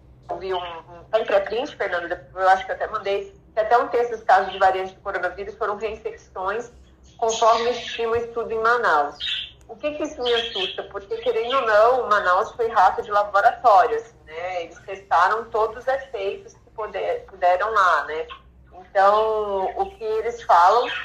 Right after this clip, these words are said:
é que de, eles pesquisaram através dos doadores de sangue, que podiam ser tanto sintomáticos ou assintomáticos, que até em trinta e um por cento dos casos de reinfecção foram pela, é, foram causados pela P um.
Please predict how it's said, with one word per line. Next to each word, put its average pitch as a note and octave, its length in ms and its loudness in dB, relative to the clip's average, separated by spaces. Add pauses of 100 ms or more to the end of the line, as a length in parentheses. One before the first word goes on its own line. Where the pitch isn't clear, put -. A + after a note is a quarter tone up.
(260)
é F3+ 160 0
que - 240 -14
de, G#3 400 -4
eles F#3+ 380 -2
pesquisaram A3+ 540 2
através A3 400 2
dos G#3+ 100 -8
doadores A3 540 2
de C#4 100 -6
sangue, G#3+ 580 -2 (560)
que G3+ 540 -4
podiam G#3+ 320 -2
ser G#3+ 240 -2
tanto A#3 240 0
sintomáticos A3+ 840 -2
ou A3 100 2
assintomáticos, G#3 1200 0 (200)
que A#3 60 2
até A3 280 4
em C#4 80 -4
trinta - 1120 -12
e C#4 40 -2
um - 120 -4
por C4+ 100 -4
cento A#3+ 300 -6
dos A#3 260 -8
casos A3+ 380 6
de A3+ 100 -4
reinfecção A3 720 -4
foram G3+ 180 0
pela, F#3+ 140 -2
é, F3 640 0
foram - 360 0 (180)
causados G3 440 2
pela G#3 220 2
P A#3 180 0
um. A3 60 0